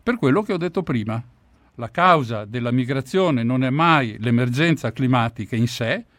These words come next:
sono le conseguenze che provoca soprattutto la fame e l'impossibilità di sopravvivere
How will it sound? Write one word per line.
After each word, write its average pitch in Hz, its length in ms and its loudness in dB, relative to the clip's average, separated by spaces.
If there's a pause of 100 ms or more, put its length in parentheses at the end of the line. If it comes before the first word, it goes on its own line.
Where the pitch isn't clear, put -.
(140)
sono 277 320 2
le 120 120 -2
conseguenze 156 720 0
che 214 120 -8
provoca 123 600 -6 (260)
soprattutto 131 600 -4
la 143 100 0
fame 117 480 -2
e 139 140 -6
l'impossibilità 135 800 -4
di 117 100 -6
sopravvivere 117 800 -6